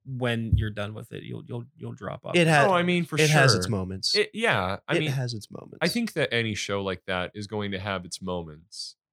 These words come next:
Speaker 3: where it's, where it's like that, where it's like, "Yeah, I like these moments," 'cause those moments are going to show up occasionally.
Speaker 1: Mm.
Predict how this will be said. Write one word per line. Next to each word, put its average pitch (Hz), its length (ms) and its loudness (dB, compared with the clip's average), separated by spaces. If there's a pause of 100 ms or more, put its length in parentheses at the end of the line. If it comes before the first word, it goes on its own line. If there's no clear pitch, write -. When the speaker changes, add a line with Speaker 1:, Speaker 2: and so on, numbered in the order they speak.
(200)
Speaker 3:
where 98 480 0 (260)
it's, - 120 -4 (120)
where 131 220 0
it's 120 180 -2
like 110 200 0
that, 92 180 -2
where 98 80 -8
it's 92 120 -8
like, 98 160 -4
"Yeah, - 120 -8
I 98 80 -6
like 104 240 0
these 98 260 -6
moments," 69 300 -16
'cause - 160 -14
those 240 240 -8
moments 220 240 -6
are 160 60 -10
going 151 160 -4
to 127 80 0
show 123 200 -2
up 120 120 -4
occasionally. 78 600 -12 (400)
Speaker 1:
Mm. 113 160 -12